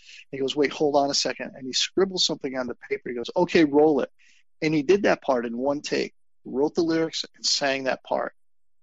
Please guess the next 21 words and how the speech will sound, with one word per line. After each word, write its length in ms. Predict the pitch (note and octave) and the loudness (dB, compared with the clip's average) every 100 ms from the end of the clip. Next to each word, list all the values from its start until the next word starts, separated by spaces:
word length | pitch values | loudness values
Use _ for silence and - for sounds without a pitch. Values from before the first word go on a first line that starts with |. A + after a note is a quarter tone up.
| - | -6
that 220 | C#3+ C3 | -4 -4
fast. 540 | - - C3 - - C3+ | -6 -10 -10 -12 -12 -12
And 100 | C3 | -12
it's 120 | - | -12
a 60 | B2+ - | -12 -4
brilliant 460 | D#3+ G3 E3 - | 0 0 0 -4
lyric. 300 | C3+ C#3+ - - _ _ _ - - _ _ | -6 -6 -10 -16 _ _ _ -20 -20 _ _
Um, 340 | - B2 - - _ _ _ - | -6 -4 -4 -10 _ _ _ -8
"The 100 | C#3 | 0
note 200 | D3 - | 2 2
you 120 | C#3 | 2
left, 320 | C#3 C#3 - - | 4 4 2 -4
didn't 240 | C#3 C3 A2+ | -2 -2 -2
read 200 | B2+ B2 | -2 -2
it, 180 | B2+ B2 | -2 -4
never 240 | B2 B2 | -8 -6
read 200 | A#2+ B2 B2 | -2 0 0
it." 120 | - - - - | -4 -10 -10 0
It's 180 | D#3+ - | 0 0
brilliant. 600 | C3+ D3 F3+ D3+ - - _ - - - | 0 2 4 2 -2 -10 _ -20 -20 -6
So, 400 | - D#3+ C#3+ C3+ | 4 6 6 4